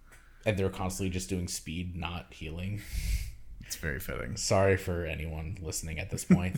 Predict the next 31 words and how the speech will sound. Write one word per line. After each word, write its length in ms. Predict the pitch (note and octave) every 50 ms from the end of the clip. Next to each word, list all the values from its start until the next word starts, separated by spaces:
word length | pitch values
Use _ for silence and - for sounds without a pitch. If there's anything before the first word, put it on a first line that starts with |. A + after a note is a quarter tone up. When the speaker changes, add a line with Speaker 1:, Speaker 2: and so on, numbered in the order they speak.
| - -
Speaker 2:
<laughs> 80 | - -
Like, 160 | E2 D#2+ F2+
what? 220 | A2 A2+ G#2+ G#2
Speaker 1:
Um, 160 | F#2 F#2+ F#2 F2+ - - - - - - - - - - - - - - - - - - - - - - - - - - - - - - -
but 100 | - G2+
yeah, 360 | F#2 F#2+ A2 C3+ C#3+ G#2 E2+
so 520 | - - - F#2+ F2+ F2+ F2+ F2+ G2 G2 F#2+ - - - - - - - - - - - -
just 300 | G2 G2+ G2 F#2+ - -
connected, 460 | - A2+ F#2+ F#2 A#2 - - F#2+ F2+
and 160 | F#2 F#2 F2+ -
from 160 | G2+ F#2+ F#2
there, 480 | D#2 E2+ G2 G#2+ G2+ G2 G2+ G#2+ - - - - - - - - - - - - - - - -
I 200 | - - - A2+
wanna 180 | A2+ B2 C#3 C#3+
say 120 | - F3+
that 60 | F3 F3+
was 120 | F3 -
probably, 220 | - A2+ A2 A#2+
like, 120 | A#2+ A2+ -
a 60 | G2+
year 220 | F#2+ F#2+ G2 G2+ G#2
and 80 | G2+
a 40 | F2+
half 280 | E2+ E2+ E2 E2 - -
ago. 420 | A2+ B2+ B2+ C3+ C#3+ C#3+ C#3+ C3+ - - - - - - - - - - -
Um, 640 | - A2 G#2+ G#2+ G#2 G2 F#2 F2 E2 D2 C#2+ D2 - - - - - - - - - - - - - - - - - - - - - -
I 60 | G2+
Speaker 2:
Sounds 100 | G2+ A2+
Speaker 1:
think 160 | - D3+ E2+
Speaker 2:
about 120 | - C#2+ E2
right. 100 | F2 -